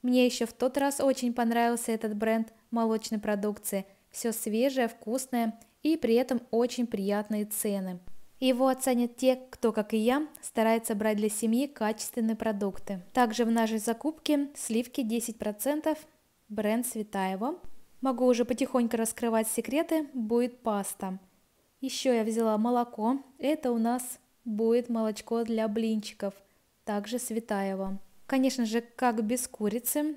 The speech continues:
взяла курицу, чтобы было посытнее и вкуснее.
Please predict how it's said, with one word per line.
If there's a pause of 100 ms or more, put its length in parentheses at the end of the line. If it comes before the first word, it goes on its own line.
(120)
взяла
курицу,
чтобы
было
посытнее (120)
и
вкуснее.